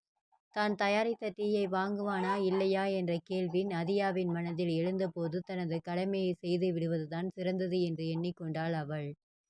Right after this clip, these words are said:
கீழே வந்த உதயன் சோபாவில் அமர்ந்து தொலைக்காட்சியை ஓடவிட்ட போது மெல்ல மெல்ல நடந்து அவனை நோக்கி வந்தாள் நதியா. ஊரிலிருந்து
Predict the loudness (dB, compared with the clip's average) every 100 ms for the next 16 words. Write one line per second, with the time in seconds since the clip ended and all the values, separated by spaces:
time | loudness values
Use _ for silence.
0 | _ _ _ 2 4 4 4 4 4 4
1 | 2 2 0 0 0 2 2 2 2 2
2 | 0 0 0 0 0 0 0 -4 -2 -2
3 | 0 2 2 0 -4 -6 -4 -2 0 2
4 | 2 2 2 0 0 0 0 0 0 0
5 | 0 0 -2 -4 -4 -2 -2 -2 -2 -4
6 | -4 -4 -6 -10 _ _ _ _ _ -2
7 | 2 4 4 4 4